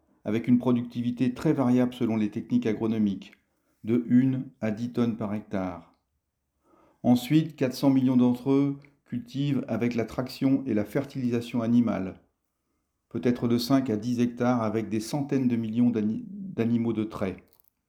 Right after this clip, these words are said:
Enfin, environ trente millions de fermes dans le monde cultivent avec un complexe engrais, mécanisation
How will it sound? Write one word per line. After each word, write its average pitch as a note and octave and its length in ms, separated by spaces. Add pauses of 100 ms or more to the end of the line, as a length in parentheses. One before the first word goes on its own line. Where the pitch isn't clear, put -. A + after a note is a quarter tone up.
(680)
Enfin, C#3+ 580 (400)
environ C3 400
trente E3 320
millions C#3+ 240
de B2+ 100
fermes B2 300
dans A2+ 120
le A2+ 40
monde B2+ 340
cultivent A#2 420
avec G#2+ 180
un G#2+ 80
complexe A#2 600 (140)
engrais, A2+ 560
mécanisation A2+ 880